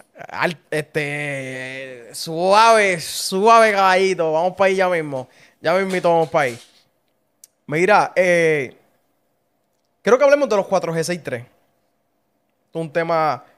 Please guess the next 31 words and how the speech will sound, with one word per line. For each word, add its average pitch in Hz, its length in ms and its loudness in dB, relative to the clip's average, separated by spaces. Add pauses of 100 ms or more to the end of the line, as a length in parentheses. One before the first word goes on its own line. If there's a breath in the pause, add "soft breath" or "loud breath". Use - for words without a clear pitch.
(140)
bien 151 220 -8
interesante. 147 720 -6 (220 soft breath)
Oye, 160 340 0 (340)
dale 135 240 0
like, 160 340 0 (240)
dale 143 360 2
like 185 400 2
y 160 120 -4
suscríbete. 165 760 -2
Dale 160 180 0
like, 180 320 4
comenta, 170 480 0
suscríbete, 165 680 -2
que 151 160 -2
este 175 220 -2
episodio 185 840 -2 (300 loud breath)
promete. 160 640 0
Hay 156 160 0
mucha 180 480 0
data, 165 460 2
muchas 156 300 -10
cosas 175 240 -4
importantes 160 440 -8
que 143 60 -6
estamos 151 320 -6
hablando 151 300 -4
aquí 151 260 -6
el 143 160 -6
día 143 160 -2
de 147 100 0
hoy. 131 260 -4